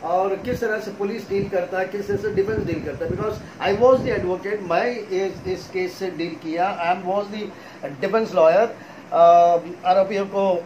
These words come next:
आरोपियों का वकालत करने वाला मैं ही वकील हूँ। तो मैंने इस फिल्म को, अ, इस स्टोरी को, इस कोर्ट केस को नज़दीक से देखा है और समझा है।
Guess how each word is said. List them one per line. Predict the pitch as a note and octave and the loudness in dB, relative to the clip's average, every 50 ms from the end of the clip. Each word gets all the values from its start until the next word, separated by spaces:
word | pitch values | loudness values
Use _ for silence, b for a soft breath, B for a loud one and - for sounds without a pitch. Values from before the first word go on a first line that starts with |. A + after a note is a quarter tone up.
| - - F#3 | -6 0 2
आरोपियों | F3+ F#3 F#3+ G3 F#3 G3+ G3 | 2 2 2 0 -2 -4 0
का | G3 G3 | 2 2
वकालत | F#3 E3+ E3 E3 F#3+ G3 G3 F#3+ | 4 4 4 2 2 0 0 0
करने | F#3 F3 F3 F#3+ F#3+ | -2 -2 0 0 2
वाला | F3+ F#3 F#3 F3+ | 2 4 2 2
मैं | E3+ D3+ D3+ | 0 0 -2
ही | C#3 D#3+ G#3 G#3+ | 0 2 2 2
वकील | F#3 E3 D3+ - E3+ D#3+ D3 D3 | 2 0 -2 -2 -4 0 0 0
हूँ। | D#3 F#3 F#3+ - | 0 0 0 0
तो | A3 G#3+ G#3+ G#3+ G3+ F3+ F3+ F#3 | 2 2 2 2 0 0 2 4
मैंने | F#3+ F#3+ G#3+ G#3+ | 4 4 4 4
इस | G3 G3+ G3 - | 2 2 0 0
फिल्म | G3 F#3+ F3+ F3 | -2 -2 -2 -2
को, | F#3 G3+ G#3+ A3 - B B B B B B B | 0 2 2 0 0 B B B B B B B
अ, | - F3 F3+ F#3 F#3+ | 4 4 4 4 4
इस | G3+ G#3 - - | 0 0 0 -4
स्टोरी | - - G#3+ F#3+ G3+ G3+ G#3 A3+ | -6 0 2 4 4 4 2 2
को, | A3 - G#3 G#3 | 0 0 0 0
इस | G#3 G#3 G3+ - | 0 0 -2 -2
कोर्ट | - G3 G3+ G3+ G3+ | -2 -2 -2 -2 -2
केस | - A#3 A#3+ A#3+ - | 0 -2 -2 -2 -2
को | - G#3 G#3 A#3 A#3+ - D#3 | -4 0 0 0 0 -2 -4
नज़दीक | D#3+ E3+ E3+ D3 E3 A3 G#3+ | -2 -2 -2 -2 -2 -6 -6
से | - G3+ F3 | -4 -6 -6
देखा | D#3 E3 D#3+ - F3+ G3+ | -6 -6 -6 -4 -2 -2
है | G#3 A#3 B3 | 0 0 0
और | A#3 G#3 F3 | 0 -2 -2
समझा | - F3 D#3+ D#3+ F3 G3+ G#3+ | -2 -4 -4 -2 0 0 2
है। | E3 B2+ C#3+ F#3 A3 | 2 2 0 -2 -4